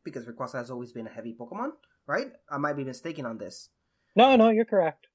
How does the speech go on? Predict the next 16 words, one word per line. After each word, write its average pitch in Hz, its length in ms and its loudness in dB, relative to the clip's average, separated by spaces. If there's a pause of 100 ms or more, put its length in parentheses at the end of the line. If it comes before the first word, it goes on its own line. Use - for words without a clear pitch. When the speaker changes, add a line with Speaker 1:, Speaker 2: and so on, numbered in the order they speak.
(120)
Speaker 1:
Yeah, 190 380 -4
Speaker 2:
I - 40 -4
think 185 140 2
Speaker 1:
so 139 180 0
having 214 400 0
one 220 240 -4
retreat 233 300 -10
cost 196 240 -2
is 180 160 -10
pretty 233 240 -6
surprising 185 480 -8
for, 131 360 -8
uh, 127 240 -4
for 123 180 -4
a - 40 -6
Rayquaza. 120 480 -6